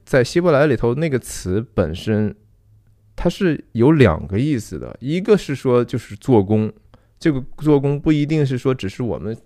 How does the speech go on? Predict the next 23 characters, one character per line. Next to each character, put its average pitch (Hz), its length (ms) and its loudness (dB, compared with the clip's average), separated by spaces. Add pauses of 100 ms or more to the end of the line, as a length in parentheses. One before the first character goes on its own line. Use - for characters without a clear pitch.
(100)
所 - 280 -8
说 110 220 -2
的 110 80 -2
这 113 120 -6
种 92 180 -2
职 92 220 -2
业 147 80 4
上 120 160 -2
的 90 80 -8
工 98 260 -8
作， 104 160 -4
你 98 100 -4
包 143 240 0
括 151 200 -2
你 104 180 -4
自 127 160 -8
己 98 160 -6
做 123 220 -2
家 127 280 -4
务 151 160 -2
也 95 140 -4
好， 76 320 -8 (480)
呃， 65 320 -10